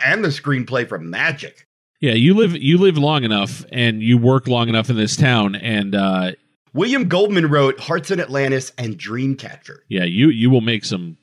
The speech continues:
Speaker 2: terrifically terrible movies.
Speaker 1: And The General's Daughter. All right.
Speaker 2: Oof.
Speaker 1: You know, so it's like nobody's im-, nobody's immune to this machine. Nobody's immune,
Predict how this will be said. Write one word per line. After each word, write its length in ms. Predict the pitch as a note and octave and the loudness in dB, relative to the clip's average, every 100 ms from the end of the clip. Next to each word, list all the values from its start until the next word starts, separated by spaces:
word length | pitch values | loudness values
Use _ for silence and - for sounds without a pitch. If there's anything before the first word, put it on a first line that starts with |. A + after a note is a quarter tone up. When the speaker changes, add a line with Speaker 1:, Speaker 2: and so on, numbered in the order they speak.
| _ - | _ -4
Speaker 2:
terrifically 800 | B2+ F#2 F#2+ A2 - G2+ G2+ | -2 -2 -2 -2 -2 -4 -4
terrible 380 | F2 G2 E2+ E2+ | -4 -2 -2 -4
movies. 260 | E2 D2+ C3 | -6 -8 -6
Speaker 1:
And 140 | D#3+ E3 - | -6 -6 -8
The 80 | E3 | -8
General's 540 | C#3+ F#3 G#3+ G#3+ C#3+ | -4 -4 -2 -2 -4
Daughter. 580 | A3 B3 C4+ E3+ D#2 C#3+ _ _ _ _ - | -4 0 0 -2 -8 -14 _ _ _ _ -8
All 80 | B3+ | -2
right. 460 | B3+ D4 C#3 G2+ _ - | 0 0 -2 -6 _ -4
Speaker 2:
Oof. 240 | F2+ F2+ | 0 2
Speaker 1:
You 80 | - | 2
know, 180 | - - - - - _ - | 2 2 -4 -8 -12 _ -10
so 200 | A#3 A3+ | -2 -2
it's 120 | G#3+ | 0
like 340 | A3 G3 - _ _ | -2 -2 -12 _ _
nobody's 560 | G#3 A#3+ C4+ C4 G3 E3 | -4 -4 -2 -6 -4 -2
im-, 200 | E3 D#3 | -2 -2
nobody's 380 | A3 A#3 B3 A3+ | -4 -4 -8 -6
immune 460 | G#3+ B3+ A#3 C#3+ | -4 -2 -2 -4
to 80 | D3+ | -4
this 180 | F3 D3 | -6 -4
machine. 540 | D#3 - B3+ B2+ D2+ | -6 -6 -8 -8 -8
Nobody's 400 | B2 F#3 A3 F#3+ | -8 -6 -8 -6
immune, 480 | G3 G3+ F#3+ C3+ | -6 -4 -4 -6